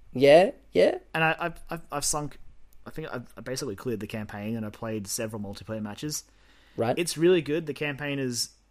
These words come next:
Speaker 2: again, surprisingly good considering this is dice, and I played Battlefield three and four, and their campaigns were not very good.
Speaker 1: No.
Speaker 2: No, but this one is, and I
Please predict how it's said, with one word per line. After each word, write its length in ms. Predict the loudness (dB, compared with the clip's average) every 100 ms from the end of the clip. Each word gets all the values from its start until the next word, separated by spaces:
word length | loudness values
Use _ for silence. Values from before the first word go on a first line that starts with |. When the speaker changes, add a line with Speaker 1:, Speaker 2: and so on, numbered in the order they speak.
| _ _
Speaker 2:
again, 500 | -6 -2 -2 -2 -8 -10
surprisingly 600 | -10 -6 -4 -4 -6 -6
good 200 | -6 -6
considering 340 | -6 -6 -8
this 120 | -8
is 100 | -10
dice, 460 | -12 -10 -10 -8 -8
and 380 | -8 -8 -10 -14 -16
I 260 | -12 -10 -12 -16
played 360 | -12 -6 -6
Battlefield 400 | -4 -6 -6 -10
three 180 | -10 -12
and 100 | -12
four, 300 | -8 -6 -6
and 100 | -6
their 120 | -8
campaigns 560 | -8 -10 -10 -8 -8 -8
were 160 | -10 -10
not 220 | -12 -12 -8
very 320 | -8 -6 -10 -16 -12
good. 220 | -10 -10 -14 -20 -20 -16
Speaker 1:
No. 680 | -6 -2 -2 -2 0 0 -2 -8
Speaker 2:
No, 520 | -16 -16 -12 -8 -6
but 100 | -4
this 180 | -4 -2
one 200 | -2 -4
is, 360 | -2 -2 -2 -4
and 120 | -6
I 160 | -6